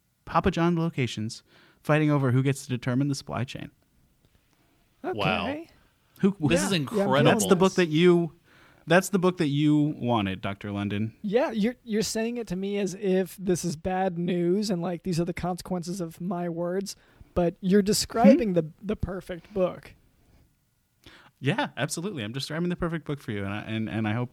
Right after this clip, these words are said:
Speaker 1: I hope you enjoy
Speaker 2: Yeah,
Speaker 1: it.
Speaker 2: I mean, this is the great
Speaker 1: Now
Speaker 2: American novel.
Speaker 3: So are the
Speaker 1: Mm-hmm.
Speaker 3: White Walkers gonna be, I guess, th-, they're all about the butter and garlic on the pizza now? Is that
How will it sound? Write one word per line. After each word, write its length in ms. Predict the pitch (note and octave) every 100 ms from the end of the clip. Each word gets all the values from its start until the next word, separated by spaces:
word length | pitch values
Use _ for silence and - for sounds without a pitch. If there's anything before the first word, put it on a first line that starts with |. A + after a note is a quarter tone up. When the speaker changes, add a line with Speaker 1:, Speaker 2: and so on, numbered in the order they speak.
| -
Speaker 1:
I 80 | A2
hope 180 | B2 C3
you 60 |
enjoy 240 | A2+ G#2 B2+
Speaker 2:
Yeah, 140 | C3+
Speaker 1:
it. 20 |
Speaker 2:
I 20 |
mean, 180 | A#2 A#2+
this 200 | C3 E3+
is 140 | G#3 E3
the 100 | C#3+
great 380 | A#2+ A#2 A#2 B2+
Speaker 1:
Now 160 | D#3+
Speaker 2:
American 340 | C#3+ G#2+ - G2
novel. 460 | G2 G#2 - - - - - - -
Speaker 3:
So 240 | - B3 _ _ _ - -
are 80 | A#3+
the 100 | A#3
Speaker 1:
Mm-hmm. 100 | G3+
Speaker 3:
White 200 | B3+ D3+
Walkers 460 | D4 D4+ C#4+ E4+ -
gonna 180 | B3+ A3+
be, 640 | G3+ G#3 G#3 G#3 G3+ F#3+ - _ _ -
I 80 | G3
guess, 540 | F3 F#3+ F#3+ E3+ - G3+
th-, 120 | F3 G#3
they're 180 | F#3
all 120 | G3 G3+
about 360 | F#3+ F3+ F3 - _ _ _ _
the 160 | F#3 F#3+
butter 400 | F3+ F#3+ G3 G3
and 140 | F3+
garlic 380 | E3+ E3+ F#3 F#3
on 80 | F3+
the 80 | E3+
pizza 520 | - G3 G#3 - B3
now? 420 | A#3 B3 B3 B3+
Is 160 | B3 D#3+
that 320 | G3+ G3+ A3